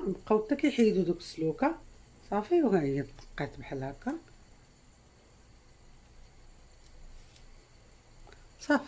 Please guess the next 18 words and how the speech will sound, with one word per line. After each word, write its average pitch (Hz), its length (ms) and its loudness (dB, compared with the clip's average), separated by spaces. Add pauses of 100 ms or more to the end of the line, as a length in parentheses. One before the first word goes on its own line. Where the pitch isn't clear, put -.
(200)
ونحطو 277 640 2 (500)
ونكملو، 262 540 10
تنكملو 247 500 6
الكميه 262 480 6 (140)
وكنخلوه 233 600 4
في، 214 340 4 (440)
آه، 190 280 6
الم-، 202 420 8
في - 140 2
هذاك 214 420 6
الماء 202 260 8
والحامض 214 680 4
وشويه 180 800 2
الخل 269 280 2
ولا 180 180 6
شويه 180 460 2
ال-، 175 120 0 (560)
العصير 160 760 2